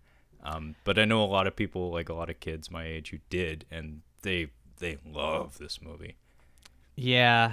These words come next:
Speaker 2: um, I, I watched it, I don't wanna say I watched it a lot as a kid, but I watched it as a kid and liked it, and, uh, I was kind of one of those people that was, you know, like, "Oh, it's a great Halloween film. I love Hocus Pocus."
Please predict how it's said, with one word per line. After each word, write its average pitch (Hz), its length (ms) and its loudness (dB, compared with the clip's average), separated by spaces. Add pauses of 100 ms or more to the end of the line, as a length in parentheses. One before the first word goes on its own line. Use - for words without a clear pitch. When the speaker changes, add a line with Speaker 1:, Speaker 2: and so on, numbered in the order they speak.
(140)
Speaker 2:
um, 117 640 4
I, 196 140 8
I 196 260 8
watched 208 340 6
it, 175 180 6 (280)
I 156 100 8
don't 143 80 6
wanna 117 140 6
say 127 140 2
I - 20 6
watched 113 300 2
it 113 60 0
a 104 60 0
lot 131 340 6
as 110 120 2
a 113 60 -8
kid, 123 260 2
but 156 100 2
I 220 60 6
watched 233 340 6
it 170 120 2
as 135 100 4
a 117 40 -6
kid 120 280 4
and 113 160 0
liked 107 260 -2
it, 117 240 2
and, 107 360 -2
uh, 101 320 2
I 151 140 10
was 208 160 6
kind 214 240 2
of 160 120 2
one 156 140 4
of 135 60 4
those 135 140 6
people 143 360 0
that - 240 -6
was, 110 300 -4
you 123 60 -2
know, 107 180 2
like, 110 180 4
"Oh, 170 160 8
it's - 140 6
a 127 40 2
great 139 280 6
Halloween 127 420 6
film. 107 200 0
I 98 80 2
love 123 280 6
Hocus 117 260 4
Pocus." 117 640 2